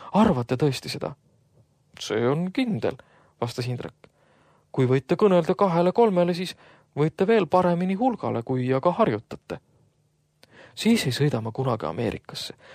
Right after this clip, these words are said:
tehku isa ja ema mis tahes," ütles Kristi otsustavalt. Järgmisena asus kõnelema noormees, kel nägu valge nagu lubi. Kröösuseks nimetas teda käsi laksutav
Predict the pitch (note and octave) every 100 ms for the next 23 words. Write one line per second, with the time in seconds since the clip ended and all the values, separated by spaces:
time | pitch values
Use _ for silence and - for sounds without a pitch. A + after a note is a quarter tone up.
0 | - - A3+ - E3 F3 C#3 B2 D3 B2+
1 | A#2+ - - - - - _ _ - C3
2 | - A#2+ G3 A3 - C3+ B2+ - - -
3 | - - - _ _ _ _ _ _ _
4 | _ _ _ _ _ _ _ _ _ -
5 | A2 B2+ C3+ E3+ G#3 G3+ - - - -
6 | D3 D#3 - G3+ F3+ E3+ E3 F#3+ A3 F#3
7 | E3 D#3+ - D3+ D3 F3+ G3 D#3+ C3+ E3+
8 | E3+ D#3 D3+ C#3+ C#3 C3 - - - _
9 | _ _ _ _ _ _ - C3 F3 G#3
10 | D3 A#2+ A#2+ - - - _ - E3 C#3+
11 | - B2+ C3 B2 D3+ D#3 C3+ C3+ C3 C3+
12 | -